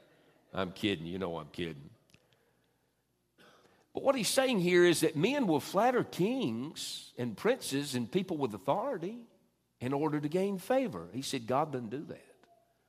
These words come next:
God doesn't do that. It's no harder for him to judge a king than it is for him to judge a pauper.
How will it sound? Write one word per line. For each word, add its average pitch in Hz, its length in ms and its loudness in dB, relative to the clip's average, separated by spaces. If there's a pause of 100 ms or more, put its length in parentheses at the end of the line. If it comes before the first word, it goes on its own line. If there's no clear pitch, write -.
(760)
God 131 260 0
doesn't 95 320 -6
do 139 140 -6
that. 76 260 -12 (320)
It's 107 260 -8
no 143 160 0
harder 147 340 2
for 107 180 -10
him 143 220 -4
to 110 80 -4
judge 135 320 0
a 101 60 -6
king 190 560 -6 (1120)
than 113 180 0
it 98 120 -4
is 135 180 -2
for - 140 -12
him 135 160 -4
to 104 80 -4
judge 127 260 -4
a 143 60 -8
pauper. - 480 -4